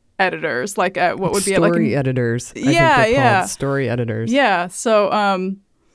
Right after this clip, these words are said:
Speaker 1: uh, so that, that was, once I figured that out, <laughs> that made things a little bit more clear. But, uh, there, typically there's, I mean, it depends on the, the, the budget of the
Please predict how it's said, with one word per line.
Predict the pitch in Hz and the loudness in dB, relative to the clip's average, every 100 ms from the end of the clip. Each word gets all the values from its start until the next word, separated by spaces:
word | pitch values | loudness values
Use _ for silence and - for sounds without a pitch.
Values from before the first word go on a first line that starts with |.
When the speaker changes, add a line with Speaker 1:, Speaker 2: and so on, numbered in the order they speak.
| _ - - - | _ -20 -20 -8
Speaker 1:
uh, | 196 185 123 - _ _ _ _ _ _ _ _ | -4 -2 -2 -6 _ _ _ _ _ _ _ _
so | - - 214 | -10 -4 0
that, | 233 233 - | 0 0 0
that | 254 - | 0 2
was, | 262 - | -2 -2
once | 226 233 254 285 | 0 2 2 0
I | |
figured | 285 262 240 | 0 0 2
that | 226 220 | 4 4
out, | 190 175 202 | 4 2 0
<laughs> | 226 - - | -4 -4 -2
that | 311 302 269 | 0 0 0
made | 311 294 | -2 -2
things | 285 269 | -2 0
a | |
little | 330 277 | 0 0
bit | 254 240 | 0 0
more | 226 247 | 0 0
clear. | 233 190 180 196 - - - - - | 0 0 -2 -4 -10 -20 -20 -20 -2
But, | 233 | 2
uh, | 220 208 202 165 - | 4 4 2 0 0
there, | 247 226 220 - | 2 2 0 -4
typically | - 277 294 277 | -6 -4 -2 -2
there's, | 254 240 226 - - | 2 2 0 -6 -4
I | 262 | 0
mean, | 285 | 2
it | 269 | 2
depends | 294 294 285 | 0 0 2
on | 285 269 | 2 2
the, | 240 233 - - | 2 0 -4 -4
the, | 220 214 208 202 - _ - | -2 0 0 -2 -4 _ -8
the | 202 | -4
budget | 196 190 190 - | -2 -2 -2 -4
of | 185 | -4
the | 185 180 | -4 -6